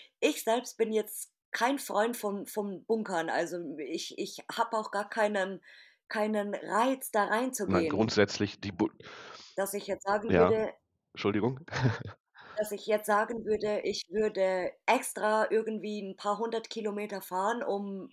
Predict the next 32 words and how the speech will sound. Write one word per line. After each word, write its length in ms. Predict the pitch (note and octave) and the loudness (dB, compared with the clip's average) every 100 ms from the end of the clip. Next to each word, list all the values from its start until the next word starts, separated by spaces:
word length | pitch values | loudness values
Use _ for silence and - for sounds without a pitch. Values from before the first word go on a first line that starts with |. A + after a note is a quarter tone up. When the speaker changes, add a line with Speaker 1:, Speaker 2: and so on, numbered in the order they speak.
| - | -8
Speaker 1:
'nen 260 | G#3+ G#3+ G#3+ | -2 0 2
Bunker 320 | B3 B3 D#3 | 2 2 -2
zu 120 | - | -2
besuchen. 360 | F#3 E3+ G#3 - | -6 -4 -4 -2
Speaker 2:
Nein, 220 | F2+ E2 - | 0 2 2
auf 160 | F#2+ | 4
gar 120 | G2+ | 6
keinen 200 | G2 F2+ | 6 6
Fall. 200 | - F2+ | 6 4
Also, 120 | F#2 G#2 | 6 6
ich 100 | - | 8
bin 120 | G#2+ | 10
auch 160 | G#2+ | 10
kein 220 | - G#2 G2+ | 10 8 8
Bunker-Fan, 600 | A2 G2 F#2 A2+ C#3 D3 _ - | 6 6 8 8 6 0 _ 0
ähm, 400 | F#2+ F#2 F#2 - - - - - D#2+ - | 4 4 2 -2 -8 -20 -16 -12 -12 -6
beziehungsweise 640 | F2 - G#2+ F#2+ G#2 G2 | -2 4 4 8 8 8
zumindest 500 | - G2 G#2 - - | 6 4 4 2 4
halt 160 | G2 F#2 | 4 4
nicht 160 | - | -2
die 100 | G2 | -2
Bunker, 300 | G2 G2+ G2+ | 2 6 6
die 100 | F#2 | 6
man 160 | F#2+ F2+ | 4 4
so 140 | F#2 | 2
standardmäßig 840 | - F#2+ F#2+ G#2+ F2 G2+ G#2+ A2 | 2 4 6 6 6 4 4 2
in 100 | G2+ | 0
Anführungsstrichen 840 | F2 G2+ G#2 G#2+ - G#2 A2 G2 - | 0 2 2 2 0 -2 -2 -4 -4
so 100 | G2 | -2
zu 160 | - G2 | 0 4
sehen 280 | G#2 G#2+ | 4 4
bekommt. 400 | G#2+ - A2 A2 | 2 4 4 2